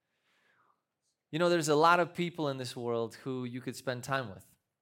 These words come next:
a lot of different faith communities you could be with, a lot of different ways of life that you could live that doesn't have to mean coming to church on the weekend. So why church? Why Christianity? Why Adventism?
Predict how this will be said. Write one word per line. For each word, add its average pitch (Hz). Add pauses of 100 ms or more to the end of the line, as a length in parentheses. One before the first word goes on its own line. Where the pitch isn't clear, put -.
(240)
a 123
lot 127
of 135
different 135
faith 143
communities 120
you 123
could 117
be 151
with, 98 (880)
a 139
lot 165
of 180
different 175
ways 160
of 147
life 156
that 170
you 156
could 151
live 151
that 147
doesn't 151
have 143
to 151
mean 139
coming 139
to 139
church 147
on 135
the 135
weekend. 135 (1300)
So 160
why 190
church? 147
Why 143
Christianity? 175
Why 135 (800)
Adventism? 107